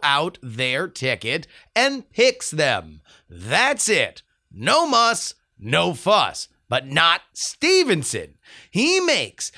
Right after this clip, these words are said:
the entire nineteen fifty-six convention, the same one that just went through a war to nominate him, he makes them vote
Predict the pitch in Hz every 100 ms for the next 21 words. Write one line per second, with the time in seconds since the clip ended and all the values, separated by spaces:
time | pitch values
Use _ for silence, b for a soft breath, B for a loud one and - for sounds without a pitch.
0 | B 156 220 208 170 139 254 330 359 359
1 | 285 294 330 - 240 302 320 262 277 302
2 | 247 226 - 302 294 - 277 247 254 202
3 | 131 98 B 170 254 285 330 381 392 381
4 | 349 147 117 B 240 202 320 269 339 311
5 | 294 285 277 277 359 370 247 226 220 240
6 | 262 302 320 330 339 269 277 196 208 175
7 | 311 403 370 349 359 202 202 330 359 269
8 | 269 294 269 B B _ 110 107 120 160
9 | 196 214 214